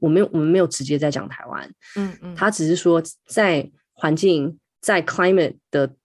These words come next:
Speaker 1: 对话跟 activity 里面，台湾有一个角色。
Speaker 2: 嗯。
Speaker 1: 那台湾有一个声音。
Speaker 2: 对。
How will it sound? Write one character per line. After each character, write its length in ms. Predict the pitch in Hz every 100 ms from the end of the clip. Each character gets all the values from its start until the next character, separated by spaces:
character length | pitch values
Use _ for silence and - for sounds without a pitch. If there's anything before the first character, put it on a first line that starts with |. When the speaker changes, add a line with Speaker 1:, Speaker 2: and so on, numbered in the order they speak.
| _
Speaker 1:
对 140 | - 165
话 320 | 165 160 131
跟 180 | 151 165
activity 480 | - 160 190 170 160
里 120 | 143
面， 160 | 147 151
台 180 | 147 147
湾 140 | 170
有 100 | 160
一 60 | 131
个 80 |
角 160 | - -
色。 280 | - - - - _ _ _
Speaker 2:
嗯。 340 | 170 170 180 185
Speaker 1:
那 300 | 175 143 190 190 185 _ _
台 140 | - 180
湾 80 | 196
有 100 | 156
一 40 |
个 60 | 131
声 240 | - 127
音。 340 | 131 113 165 - _ -
Speaker 2:
对。 160 | 180 156